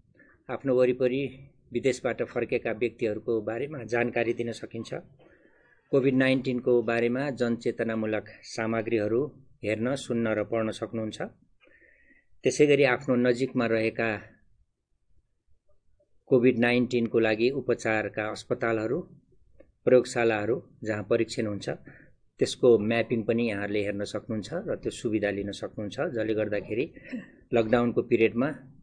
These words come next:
कहाँ के भइरहेको छ, कति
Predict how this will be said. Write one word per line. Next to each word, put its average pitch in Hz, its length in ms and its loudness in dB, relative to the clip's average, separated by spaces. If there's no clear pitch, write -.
कहाँ 127 580 -4
के 139 120 6
भइरहेको 107 520 2
छ, - 140 -10
कति 110 720 -4